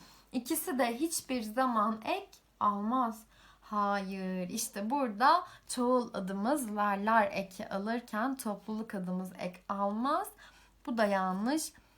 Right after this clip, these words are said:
Evet diyorum, B şıkkım. Yani ikisi de birden çok varlığı ifade eder. Topluluk adları da çoğul adlarda. Peki ikinci soruma bakıyorum. Nokta, nokta, nokta üyeleri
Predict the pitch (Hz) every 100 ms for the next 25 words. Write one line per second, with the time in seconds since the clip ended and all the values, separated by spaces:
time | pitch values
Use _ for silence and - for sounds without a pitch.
0 | _ _ _ - 214 196 190 208 202 202
1 | 208 240 269 262 - 214 - 196 180 -
2 | 226 208 190 240 294 - - 214 - 220
3 | - 285 240 208 220 202 208 269 294 -
4 | 262 254 - 208 214 202 202 214 220 -
5 | 185 - 190 190 226 220 190 185 175 175
6 | - 220 214 202 185 180 185 175 175 180
7 | 214 285 294 - 233 208 180 175 175 175
8 | 175 202 294 320 - - - - _ _
9 | - - _ _ _ - - 247 - 277
10 | 247 294 285 320 - 370 330 330 294 302
11 | 294 294 269 262 247 240 214 247 269 277
12 | - 302 277 269 269 302 294 254 220 -
13 | - 294 247 - 208 208 190 185 180 254